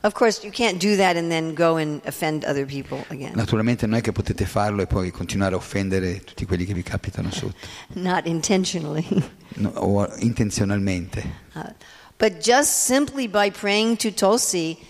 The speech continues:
Speaker 1: all offenses will be removed.
Speaker 2: Ma semplicemente pregando Tulasi, tutte le offese sono rimosse.
Speaker 1: What do you think? Does that sound like a good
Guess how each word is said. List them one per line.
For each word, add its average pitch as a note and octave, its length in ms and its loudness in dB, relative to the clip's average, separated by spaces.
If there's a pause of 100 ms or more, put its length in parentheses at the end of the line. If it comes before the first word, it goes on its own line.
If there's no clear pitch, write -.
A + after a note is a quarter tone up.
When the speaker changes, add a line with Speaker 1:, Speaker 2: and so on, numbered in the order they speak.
(320)
Speaker 1:
all F#3 280 4
offenses F#3+ 580 -2
will F3 140 0
be D#3 180 -2
removed. D3 680 -10
Speaker 2:
Ma A2+ 120 -4
semplicemente A2+ 680 0
pregando A2+ 480 0
Tulasi, C#3 640 -2
tutte F#3 300 0
le C#3+ 60 6
offese C3+ 440 0
sono G#2+ 320 -2
rimosse. F#2 480 -4 (1120)
Speaker 1:
What E3+ 100 -20
do D#3 80 -20
you D3+ 120 -20
think? D3+ 180 -20
Does - 80 -20
that D#3 160 -20
sound E3 160 -20
like E3 180 -20
a D#3 80 -20
good D#3 120 -20